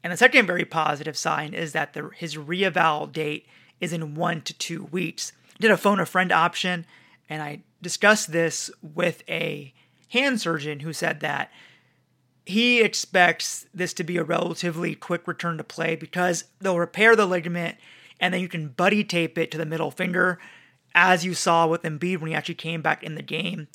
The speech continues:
when he actually injured it, and they'll buddy tape it. It's gonna be a matter of really managing the stiffness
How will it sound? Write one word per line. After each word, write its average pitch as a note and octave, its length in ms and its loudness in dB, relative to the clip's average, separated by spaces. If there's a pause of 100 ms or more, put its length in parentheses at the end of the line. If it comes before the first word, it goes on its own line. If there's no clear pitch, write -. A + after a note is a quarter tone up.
when D#3+ 160 -10
he E3 40 -8
actually - 280 -10
injured A#3 360 0
it, C#3 180 -8
and D3 120 -14
they'll D3+ 100 -8
buddy F3+ 260 -2
tape F3+ 300 -2
it. F3 200 0 (340)
It's F#3 160 -4
gonna G#3+ 160 0
be A3 140 0
a G3 60 2
matter E3+ 480 0
of D3 460 -6 (680)
really F3+ 580 -2 (960)
managing F#3+ 720 2
the D3+ 80 -6
stiffness - 880 -4